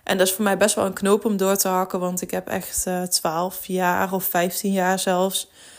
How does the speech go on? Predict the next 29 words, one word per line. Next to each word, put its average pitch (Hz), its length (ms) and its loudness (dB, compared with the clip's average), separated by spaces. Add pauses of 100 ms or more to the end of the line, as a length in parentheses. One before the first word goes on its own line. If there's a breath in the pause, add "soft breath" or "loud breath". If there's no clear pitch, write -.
(260 loud breath)
eh, 196 160 4
bruiloften 220 540 4
gedaan. 196 520 2
En 180 300 -4
ik - 100 -10
kreeg 190 460 -4
vanochtend 226 560 4
nog 202 220 2
een 202 100 2
hele 208 220 4
mooie, 190 540 2 (520 loud breath)
ehm, 190 680 -2 (880)
ja, 185 240 -4
boeking 202 680 0
eigenlijk. 196 600 -4
Of - 180 -8
ja, 98 300 -2 (140)
aanvraag, 202 880 2
hoe 180 120 -4
kan 175 120 -2
ik 175 120 -4
het 175 100 0
beter 180 160 -4
noemen? 175 240 -2
Een 180 100 -2
hele 185 160 0
mooie 185 240 2
aanvraag 196 480 2
binnen. 185 380 -2